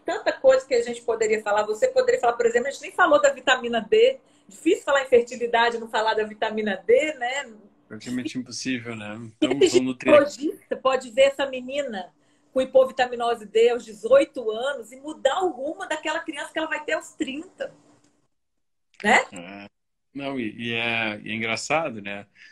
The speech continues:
Speaker 2: Porque alguns temas ficam tão, tão, ah,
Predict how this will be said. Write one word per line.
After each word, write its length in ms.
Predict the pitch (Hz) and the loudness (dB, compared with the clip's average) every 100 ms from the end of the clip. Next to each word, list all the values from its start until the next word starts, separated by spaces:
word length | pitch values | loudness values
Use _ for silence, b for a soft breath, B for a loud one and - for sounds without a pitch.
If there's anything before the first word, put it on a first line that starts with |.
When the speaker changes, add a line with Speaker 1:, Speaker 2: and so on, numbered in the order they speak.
| b b - | b b -20
Speaker 2:
Porque 500 | 104 120 120 117 - | -8 -4 -2 -4 -6
alguns 440 | 117 113 143 175 | -10 -8 -8 -6
temas 360 | - 147 180 - | -4 -2 -4 -8
ficam 380 | - - 139 131 _ | -12 -10 -8 -10 _
tão, 580 | 135 156 208 202 147 110 _ b b b - | -2 -2 -2 -4 -4 -6 _ b b b -8
tão, 280 | 139 202 214 - - - - | -4 -2 -2 -6 -10 -12 -12
ah, 600 | 117 113 107 104 98 90 | -6 -4 -4 -6 -10 -12